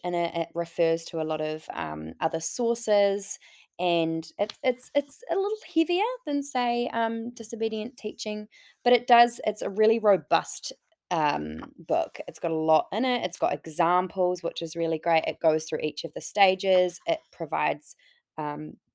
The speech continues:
questions for you to sort of,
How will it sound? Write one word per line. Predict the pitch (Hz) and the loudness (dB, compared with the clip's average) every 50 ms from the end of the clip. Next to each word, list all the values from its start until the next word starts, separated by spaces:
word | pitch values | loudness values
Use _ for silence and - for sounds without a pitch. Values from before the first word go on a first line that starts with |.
| _ _ _ _ _ _ _ _ _ _ _ _ _ _ _ _ - | _ _ _ _ _ _ _ _ _ _ _ _ _ _ _ _ -12
questions | - - 220 214 - - 226 202 196 196 190 | -4 -4 -2 -2 0 0 0 0 0 -2 -6
for | - - 175 | -6 -6 -6
you | 170 151 170 175 175 175 175 175 175 175 - _ _ | -4 -2 0 0 0 0 0 0 -2 -2 -4 _ _
to | - - 175 160 156 156 156 156 | -6 -2 0 0 0 0 -2 -4
sort | - - 170 156 | -4 -4 -2 -2
of, | 151 151 151 170 - | -2 -4 -4 -8 -14